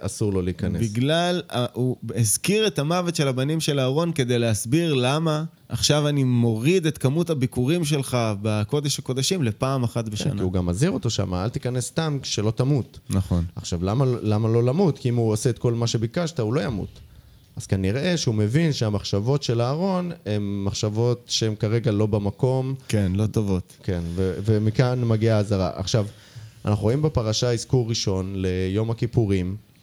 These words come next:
Speaker 2: כן.
Speaker 1: והוא חל באמת בחודש השביעי, בעשירי לחודש, והשאלה שנשאלת, מ-, ממתי אתה מתחיל לספור את החודשים? ממה
Speaker 2: מי
Speaker 1: שהוא
Speaker 2: הוא
Speaker 1: אמר,
Speaker 2: החודש הראשון?
Speaker 1: מי הוא החודש הראשון? בדיוק, התחרות על המקום הראשון.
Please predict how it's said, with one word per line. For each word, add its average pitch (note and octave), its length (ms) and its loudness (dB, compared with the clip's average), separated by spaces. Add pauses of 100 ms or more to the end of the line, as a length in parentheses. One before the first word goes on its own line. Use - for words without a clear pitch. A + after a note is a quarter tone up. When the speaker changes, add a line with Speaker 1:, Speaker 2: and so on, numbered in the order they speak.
(140)
Speaker 2:
כן. F#2 180 0 (200)
Speaker 1:
והוא F#2+ 480 0
חל A#2+ 260 2
באמת A#2 600 -2
בחודש G2+ 840 0
השביעי, D3+ 760 0 (280)
בעשירי A2+ 440 0
לחודש, A#2+ 600 0 (560)
והשאלה G2 600 2
שנשאלת, D3+ 640 2
מ-, A#2 100 -2 (280)
ממתי A2 540 2
אתה D3 140 -2
מתחיל A2+ 340 -2
לספור G#2+ 300 0
את G#2 100 -4
החודשים? F#2 580 -2 (180)
ממה B2 540 2
Speaker 2:
מי C#3+ 80 8
Speaker 1:
שהוא D3+ 140 6
Speaker 2:
הוא A2 80 6
Speaker 1:
אמר, A#2 120 4
Speaker 2:
החודש C3+ 300 4
הראשון? A#2+ 400 2
Speaker 1:
מי E3+ 120 4
הוא E3 120 2
החודש A#2+ 360 2
הראשון? F#2 300 0
בדיוק, A2 260 2
התחרות B2+ 580 2
על A2+ 160 2
המקום G#2+ 460 2
הראשון. F#2+ 380 0